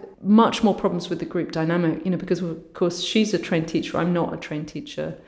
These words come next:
But we also had problems, you know, getting into contact with the students. And, you know, she'd really been sort of bringing people into the project, keeping them on board, keeping them excited. And then once she'd gone, it became clear that it just wasn't possible to keep it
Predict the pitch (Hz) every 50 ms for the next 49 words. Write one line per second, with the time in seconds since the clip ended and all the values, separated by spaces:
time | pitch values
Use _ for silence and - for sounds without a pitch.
0 | - - - - _ _ - 220 208 214 240 247 247 - 226 196 - - 226 196
1 | 190 185 175 170 - - - 95 123 170 190 185 165 - 185 170 165 160 165 160
2 | 160 - - - 233 233 226 247 - 175 190 190 - - - 208 208 208 202 196
3 | 190 190 - - 170 160 - - 220 196 202 - 247 214 - 220 233 233 214 214
4 | 214 214 196 185 175 - 202 180 170 165 - - - - - - - _ - 202
5 | 202 196 190 185 185 196 185 - 175 175 170 - - 160 - - 175 170 170 -
6 | 175 170 165 160 165 - 220 220 220 196 185 175 170 160 160 160 - 175 170 170
7 | 170 170 170 170 170 170 165 165 - - 214 - 196 180 170 160 156 160 - -
8 | 175 170 170 170 170 - 175 170 170 165 160 160 - - - - - - - _
9 | _ _ - 202 202 208 226 233 226 233 - 233 190 - - 190 196 190 185 180
10 | 175 175 170 165 156 - - - - - - 196 190 185 180 - 208 196 180 180
11 | - - 190 185 170 170 160 - - - 190 180 - 190 190 - - 180 185 175
12 | - - - 165 165 - 165 165 160 160 - - - - 165 165 - 156 - -
13 | - -